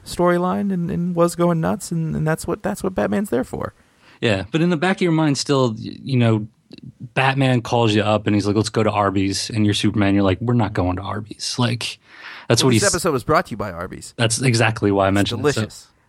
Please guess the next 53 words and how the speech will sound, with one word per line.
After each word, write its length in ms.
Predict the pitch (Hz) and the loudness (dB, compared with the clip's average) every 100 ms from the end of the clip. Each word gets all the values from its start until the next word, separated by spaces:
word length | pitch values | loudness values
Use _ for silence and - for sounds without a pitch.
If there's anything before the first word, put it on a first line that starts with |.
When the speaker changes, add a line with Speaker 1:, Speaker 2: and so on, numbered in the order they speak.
| - | -2
Speaker 2:
it's 140 | 113 | 0
Speaker 1:
but 140 | 127 120 | 2 2
Speaker 2:
why 260 | 123 131 | 4 4
Speaker 1:
not 120 | 123 - | 2 -2
Speaker 2:
he, 160 | 127 117 | -6 -2
Speaker 1:
also. 260 | 113 - - | -2 -4 0
Speaker 2:
you 80 | 123 | 2
know, 220 | 110 110 | 4 4
you 80 | 110 | 2
wanna 140 | 123 | 2
get 140 | 127 120 | 2 2
that 100 | 107 | 2
horsey 280 | 113 107 110 | 2 2 -2
sauce, 280 | 101 98 | -4 -4
but 120 | - 117 | 0 2
he, 140 | 127 | 2
he 160 | 123 139 | 2 2
knows 340 | 143 170 160 | 2 2 2
that 60 | 127 | 2
he's 100 | 117 | 2
not 140 | 117 | 2
gonna 140 | 117 104 | 2 2
end 220 | 107 101 | 2 2
up 160 | 101 98 | 2 0
at 60 | |
Arby's 360 | 95 95 92 90 | 0 0 0 0
by 140 | 98 | 0
the 140 | 92 98 | 2 2
end 100 | 95 | 2
of 80 | 90 | 2
the 60 | |
night. 100 | 90 85 | 0 0
He's 100 | - | 0
gonna 220 | 117 117 | 0 2
be 100 | 110 | 2
somewhere 420 | - 107 101 95 | 2 2 4 4
else. 420 | 92 90 - - - _ _ _ | 4 2 -4 -8 -14 _ _ _
It's 160 | 117 - | -6 -2
gonna 220 | 120 113 | 2 2
be, 180 | 110 104 117 | 2 0 -4
uh, 100 | 113 | -2
like, 260 | 113 101 - | 0 0 0
some 200 | 117 - | 0 2
kind 100 | 107 | 2
of 60 | |
birthday 280 | 101 101 107 | 2 2 0
celebration 540 | - 101 92 95 - 98 | 2 0 2 2 2 0
or 40 | |
whatever 440 | 92 95 95 95 92 | 2 2 2 2 0
that 100 | 90 | 2
Batman 400 | 90 98 98 92 | 0 2 0 0
set 240 | - 92 | 0 2
up, 260 | 87 87 | 2 0